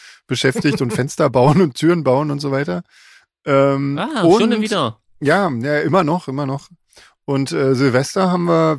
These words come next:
Speaker 1: wir haben, ähm, hier diese, äh, in achtzig Tagen um die Welt geguckt. Das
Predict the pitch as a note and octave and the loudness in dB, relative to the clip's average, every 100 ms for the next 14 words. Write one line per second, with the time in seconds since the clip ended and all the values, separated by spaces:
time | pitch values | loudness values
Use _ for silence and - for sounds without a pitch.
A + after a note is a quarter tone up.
0 | - C#3+ C#3+ D3+ D3 D3+ - C#3 C3 C3+ | -6 -6 -4 -4 -6 -8 -8 -6 -4 -6
1 | B2+ C3+ B2+ B2 B2+ - - C#3+ B2 B2 | -4 -4 -4 -4 -6 -8 -12 -8 -6 -6
2 | A#2+ - - C#3+ C#3 B2+ A2+ D3+ G3 - | -8 -8 -2 0 0 -2 -2 -2 -4 -14
3 | _ D#3 - F#3+ - - _ - | _ -8 -6 -8 -10 -20 _ -12